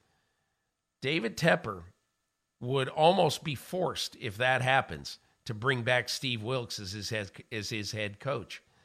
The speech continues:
And so I can imagine right now that David Tepper is having some conflicting thoughts in his head right now. Not only does he want a high pick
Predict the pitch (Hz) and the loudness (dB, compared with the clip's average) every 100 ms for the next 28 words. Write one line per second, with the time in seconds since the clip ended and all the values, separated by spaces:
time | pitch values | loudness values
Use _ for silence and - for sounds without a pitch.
0 | _ _ _ _ 147 127 - 165 151 139 | _ _ _ _ 2 2 2 8 8 8
1 | 123 - _ - 147 - 247 226 180 175 | 4 -4 _ 2 4 6 4 4 6 8
2 | 165 139 123 131 135 127 139 135 120 113 | 6 2 4 4 4 6 8 8 4 2
3 | 143 143 123 139 143 139 123 117 135 123 | 2 2 0 2 2 2 -2 0 2 2
4 | 123 - 135 113 113 107 135 127 - 117 | 2 -2 -4 -4 -8 -8 -6 -6 -6 -8
5 | 98 135 139 104 - - - - _ - | -8 -2 0 0 -4 -12 -16 -20 _ -6
6 | 135 120 123 143 127 117 113 110 120 165 | -2 -2 4 4 6 2 0 -2 8 10
7 | 247 240 240 175 165 147 160 165 151 131 | 12 10 6 6 6 6 6 6 6 6
8 | 160 131 160 196 - | 4 2 0 -2 -4